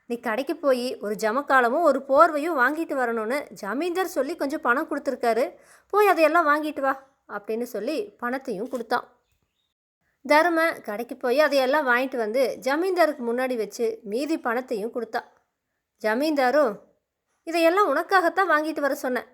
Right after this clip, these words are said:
சாப்பிட்டு இங்கேயே படுத்து தூங்கு, காலையில பேசலான்னு" சொன்னாரு. தருமனும் அன்னைக்கு ராத்திரி அங்கேயே சாப்பிட்டு ஜமக்காலத்தை விரிச்சு அதுல படுத்து போர்வையை போத்திட்டு நல்லா தூங்குனான். அடுத்த நாள் காலையில ஜமீன்தார் அவனை கூப்பிட்டு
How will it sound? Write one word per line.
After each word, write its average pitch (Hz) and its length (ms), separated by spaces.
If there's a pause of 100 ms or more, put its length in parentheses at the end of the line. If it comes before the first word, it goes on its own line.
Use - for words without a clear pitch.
(360)
சாப்பிட்டு 285 880
இங்கேயே 254 320
படுத்து 285 360
தூங்கு, 247 440
காலையில 339 440
பேசலான்னு" 226 560
சொன்னாரு. 233 320 (1120)
தருமனும் 302 640
அன்னைக்கு 214 300
ராத்திரி 233 400
அங்கேயே 254 440
சாப்பிட்டு 226 640 (100)
ஜமக்காலத்தை 269 540
விரிச்சு 226 260
அதுல 294 280
படுத்து 269 640
போர்வையை 277 380
போத்திட்டு 240 560
நல்லா 277 340
தூங்குனான். 262 480 (640)
அடுத்த 403 360
நாள் 381 200
காலையில 254 720
ஜமீன்தார் 311 460
அவனை 247 200
கூப்பிட்டு 233 600